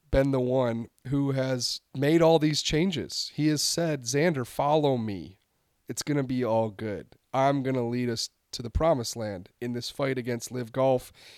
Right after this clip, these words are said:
in this fight for a more perfect system, in this fight for more money in the best players' pockets. I'm gonna be the leader here." And it did not go over well with people like Xander, so players of a high level,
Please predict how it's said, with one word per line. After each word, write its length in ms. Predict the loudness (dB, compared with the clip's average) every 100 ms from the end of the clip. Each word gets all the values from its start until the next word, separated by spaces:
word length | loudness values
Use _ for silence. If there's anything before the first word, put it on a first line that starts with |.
| -6
in 140 | -4
this 160 | -4 -6
fight 340 | -2 -2 -2
for 420 | -6 -4 -2 -2 -6
a 60 | -10
more 300 | -10 -4 -2
perfect 400 | -2 -4 -6 -10
system, 480 | -8 -6 -6 -6 -6 -14 -20 -10
in 140 | -6
this 160 | -6 -4
fight 240 | -4 -4
for 160 | -6 -4
more 240 | -2 -2
money 480 | 2 2 2 0 -2 -10 _
in 140 | -8 -8
the 80 | -2
best 320 | -2 -2 -4
players' 380 | -4 -4 -6 -8
pockets. 640 | -4 -2 -2 -6 -6 -8 -12 -20 _ _ -2
I'm 340 | 2 2 2
gonna 220 | 0 0
be 200 | 0 -2
the 100 | -2
leader 440 | -2 -2 -2 -2 -4
here." 400 | -6 -10 -12 -20 _ _ _ _ -8
And 560 | -4 -2 -2 -6 -10 -16 _
it 140 | -8 -6
did 120 | -4
not 360 | -2 -2 -4 -4
go 280 | -2 2
over 240 | 0 0 -2
well 440 | -2 -4 -4 -6
with 240 | -8 -10 -10
people 400 | -6 0 2 2
like 220 | 0 -2
Xander, 540 | -6 -6 -6 -6 -10 -8
so 260 | -6 -6
players 460 | -6 -6 -4 -4 -6
of 100 | -8
a 100 | -6
high 180 | -4 -4
level, 440 | -6 -8 -10 -12